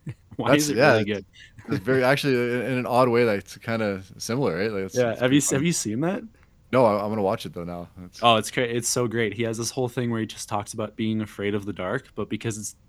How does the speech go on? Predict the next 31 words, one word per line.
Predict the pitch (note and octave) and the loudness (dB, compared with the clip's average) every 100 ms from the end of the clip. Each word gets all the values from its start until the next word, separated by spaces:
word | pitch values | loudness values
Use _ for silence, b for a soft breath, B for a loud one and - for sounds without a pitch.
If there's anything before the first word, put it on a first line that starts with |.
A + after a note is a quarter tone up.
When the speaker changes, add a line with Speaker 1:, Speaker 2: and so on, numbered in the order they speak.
| - | -12
Speaker 1:
James | G2+ G2+ A#2 | -6 -2 -2
Gandolfini, | G#2+ A2 A2 G#2 - F#2+ A#2+ D3+ - | -4 -4 -2 -4 -8 -6 -4 -6 -8
it's, | G#2 - - _ _ | -10 -10 -12 _ _
it's, | - G#2+ | -16 -10
like, | G#2 G2 | -8 -8
really | F#2 G2+ | -6 -6
Speaker 2:
Like, | G#2+ | -6
Speaker 1:
poignant | - F#2 G#2+ C#3 - | -8 -6 -6 -6 -2
for | C#3 | 2
Speaker 2:
Tony | D#3 | 4
Speaker 1:
some | D#3+ D#3 | 4 4
Speaker 2:
Soprano | A#2 B2 D#3+ D#3+ | 6 6 8 6
Speaker 1:
reason. | A#2 | 4
Speaker 2:
is | G2+ - | -2 -2
scared | A2+ | 2
of | C3 | 2
the | G#2 | 2
dark? | E2+ A2 D#3 | 0 -2 -2
What? | - B2 - | -6 -10 -2
Speaker 1:
And | C#3 | 0
it's, | D3+ | 2
like, | F3 D3+ | 2 2
right | A#2 | 2
at | C#3 | 0
the | |
height | C3+ A#2 | -2 -4
of | A2+ | -6
The | G2+ | -6
Sopranos, | A2 G2+ G#2 G#2 | -8 -8 -6 -6
so | - - - A2 | -8 -8 -6 -6
it's, | G#2 - | -8 -12